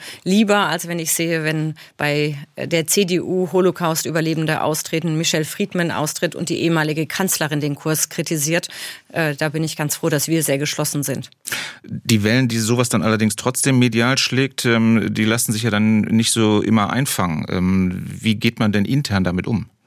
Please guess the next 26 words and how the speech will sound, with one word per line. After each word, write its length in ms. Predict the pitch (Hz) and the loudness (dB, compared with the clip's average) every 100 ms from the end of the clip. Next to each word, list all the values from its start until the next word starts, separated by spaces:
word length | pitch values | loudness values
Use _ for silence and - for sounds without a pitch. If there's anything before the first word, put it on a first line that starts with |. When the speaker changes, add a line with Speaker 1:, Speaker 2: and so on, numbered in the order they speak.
| _ - | _ -4
Speaker 2:
Setzt 300 | 110 - - | -4 -2 0
man 100 | 123 | 0
sich 160 | 127 | 2
an 100 | 127 | 0
den 60 | 127 | 0
Tisch 220 | 160 - | 0 0
mit 160 | 143 131 | 0 0
der 80 | |
grünen 260 | 113 120 123 | 0 2 2
Jugend 320 | 123 135 139 | 2 2 0
und 320 | - 113 - | 2 2 2
diskutiert 400 | 117 - 107 127 | -2 -2 -2 0
das 140 | 113 104 | 0 0
aus 240 | - 127 | 0 0
oder 160 | - 117 | 0 0
sind 180 | 117 117 | 2 4
da 60 | |
nur 180 | 110 104 - - - | 4 2 -2 -14 -4
Papiere 400 | 110 - 107 87 | -4 0 0 0
im 100 | 82 | 0
Umlauf? 400 | 82 85 82 - _ _ _ _ | -2 -4 -8 -12 _ _ _ _
Speaker 1:
Nein, 140 | 147 135 | -4 -2
natürlich 460 | 139 - 165 156 | -2 -2 -2 -4
wird 100 | 139 | -8
auch 80 | - | -8
diskutiert, 800 | - 147 - 147 - 196 143 - | -4 -2 -2 -2 0 2 0 -4